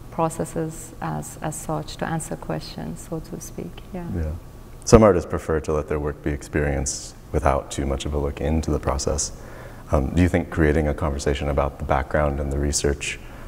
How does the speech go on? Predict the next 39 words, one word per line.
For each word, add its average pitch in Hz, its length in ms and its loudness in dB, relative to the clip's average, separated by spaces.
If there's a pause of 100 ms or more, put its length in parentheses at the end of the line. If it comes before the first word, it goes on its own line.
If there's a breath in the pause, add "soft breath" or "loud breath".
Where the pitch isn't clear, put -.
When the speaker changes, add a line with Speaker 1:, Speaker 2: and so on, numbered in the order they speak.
(180 loud breath)
Speaker 2:
um, 65 300 2
allows 76 380 4
the 80 80 2
audience 76 360 0
to - 80 -8
experience - 440 -4
it - 80 -2
more 78 120 2
fully? 78 300 -2 (500)
Speaker 1:
I 226 120 4
think 311 220 0
so. 175 500 2
In 202 100 2
my 214 200 4
opinion, 220 420 4
it's, - 440 -4
it's - 280 0
important 202 520 4
to 196 80 -2
sometimes 190 640 2
know 185 200 6
what 175 200 4
happens 185 540 -2
in 180 140 0
the 170 60 4
backstage. 175 880 2 (240)
And, 175 480 4
um, 170 420 4
I 185 80 6
usually 214 400 4
do 196 200 0
it 190 100 0
for 185 260 0
the 170 100 0
curious 170 600 2
viewer 170 640 2 (240)
Speaker 2:
Mm. - 80 2
Speaker 1:
anyway. 165 560 0
So 165 420 -2